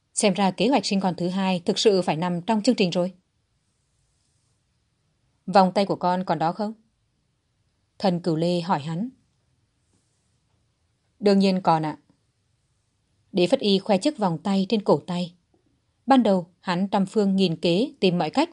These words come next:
muốn bẻ chiếc vòng tay này và tháo nó xuống. Nhưng gần đây, hắn bảo vệ chiếc vòng tay này rất tốt, sợ nó bị va đập phải. Thậm chí, hắn còn muốn lấy chiếc vòng tay làm món quà của Tích Cửu tặng cho đằng xà về.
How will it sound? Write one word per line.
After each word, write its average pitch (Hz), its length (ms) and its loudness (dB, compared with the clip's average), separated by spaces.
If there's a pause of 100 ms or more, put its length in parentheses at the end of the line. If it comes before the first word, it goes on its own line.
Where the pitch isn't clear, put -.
muốn 208 260 2
bẻ 226 140 2
chiếc - 200 -2
vòng 160 200 -2
tay 180 140 -2
này 165 280 -6 (280)
và 214 160 0
tháo 190 300 -4
nó 262 100 0
xuống. 226 340 -2 (760)
Nhưng 208 160 4
gần 185 180 2
đây, 196 240 0 (160)
hắn 220 300 -2
bảo 220 140 0
vệ 156 160 -2
chiếc 285 180 -4
vòng 165 180 -4
tay 180 140 -4
này 165 140 -4
rất 233 240 -4
tốt, 240 220 2 (580)
sợ 214 220 2
nó 185 380 -2
bị 185 240 0
va 180 120 2
đập 160 180 -4
phải. 160 260 -10 (1040)
Thậm 196 180 2
chí, 202 320 -4 (260)
hắn 214 220 0
còn 214 220 2
muốn 175 140 0
lấy 175 140 0
chiếc 302 180 -4
vòng 170 160 -2
tay 180 320 -4 (120)
làm 202 200 0
món 185 200 0
quà 214 180 0
của 165 140 -4
Tích 311 200 -2
Cửu 151 220 0 (140)
tặng 165 200 -2
cho 185 140 -2
đằng 170 160 -4
xà 151 260 -4
về. 147 260 -4